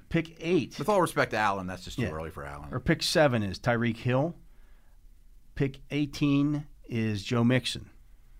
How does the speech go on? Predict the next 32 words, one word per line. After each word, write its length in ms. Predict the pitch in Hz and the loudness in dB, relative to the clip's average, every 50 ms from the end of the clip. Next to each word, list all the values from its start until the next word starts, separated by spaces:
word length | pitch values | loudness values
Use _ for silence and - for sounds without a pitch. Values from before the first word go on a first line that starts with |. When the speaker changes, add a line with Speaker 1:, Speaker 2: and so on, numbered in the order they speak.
| - - - - - - - - | -20 -20 -20 -20 -20 -20 -20 -20
Speaker 2:
It's 100 | - - | -2 2
not 140 | 202 175 143 | 2 4 4
a 40 | 120 | 4
bad 220 | 123 117 113 107 | 4 4 4 4
rebound 520 | 107 123 123 110 110 104 104 104 104 101 | 2 0 2 2 2 2 2 2 -2 -2
from 160 | - 101 95 101 | -4 -6 -4 -2
Hill. 340 | 113 110 101 92 90 90 - - - - | -2 0 0 0 -2 -4 -8 -10 -8 -6
Speaker 1:
Yeah. 220 | 110 101 82 80 - - - - - - - - - - - - | -6 -6 -6 -8 -12 -16 -20 -20 -20 -20 -20 -20 -20 -20 -18 -14
Speaker 2:
But, 140 | - 87 82 | -14 -10 -4
boy, 220 | 110 113 104 95 | 0 0 2 2
I 80 | 90 90 | 0 -2
would, 160 | 90 90 85 85 - - - - - - - - - - - - - - - - - - - - - - - | -2 -6 -8 -10 -14 -20 -20 -20 -20 -20 -20 -20 -20 -20 -20 -20 -20 -20 -20 -20 -20 -20 -20 -20 -20 -14 -6
who's 240 | - 123 120 110 95 | -2 -2 -2 0 -2
the 80 | 104 | -2
back 260 | 87 110 104 104 110 - | 2 2 2 2 2 0
you 60 | 107 90 | -6 -6
could 120 | - 92 | -4 -6
have 80 | 87 - | -6 -6
taken 300 | - 87 82 - 80 78 | -8 -8 -8 -8 -10 -10
there? 240 | 78 73 73 80 - - - - - - - - - - - - | -10 -10 -12 -14 -14 -16 -14 -14 -14 -16 -16 -20 -20 -20 -18 -4
Speaker 1:
Pick, 300 | - 147 156 143 - - | -2 0 0 0 -2 -2
uh, 320 | 147 135 127 127 127 123 120 - - - | 0 2 4 4 4 2 2 -2 -8 -8
eight 380 | 160 156 151 127 113 - - - - - - | -4 -2 -2 -2 -4 -6 -12 -18 -20 -14 -8
is 160 | 117 113 104 | -8 -6 -4
DeAndre 420 | 101 123 117 117 113 101 104 104 | -2 0 0 0 0 0 -2 -6
Hopkins, 720 | 95 - 127 135 147 147 - - 175 175 185 190 185 - - - - - - - - - - - - - - - - - - | -6 -2 0 0 0 0 -2 -6 -6 -4 -4 -6 -8 -10 -14 -18 -20 -20 -20 -20 -20 -20 -20 -20 -20 -20 -20 -20 -20 -20 -14
and 720 | - 117 117 113 110 113 110 110 110 107 107 107 107 101 - - - | -8 -4 -2 0 0 0 0 0 0 0 -2 -2 -4 -6 -8 -14 -12
seventeen 540 | - - 139 135 135 139 131 - 143 139 123 | -4 -2 -2 0 0 -2 -2 -2 0 0 2
is 100 | 117 113 | 2 4
Aaron 240 | 120 117 117 110 98 | 4 4 4 4 2
Jones. 480 | 104 110 101 85 - - - - - - - - - - | 2 0 0 0 -4 -8 -12 -16 -18 -18 -20 -20 -20 -8
Speaker 2:
Fine. 360 | - 277 202 170 156 170 180 | -6 -4 -2 -2 -4 -4 -8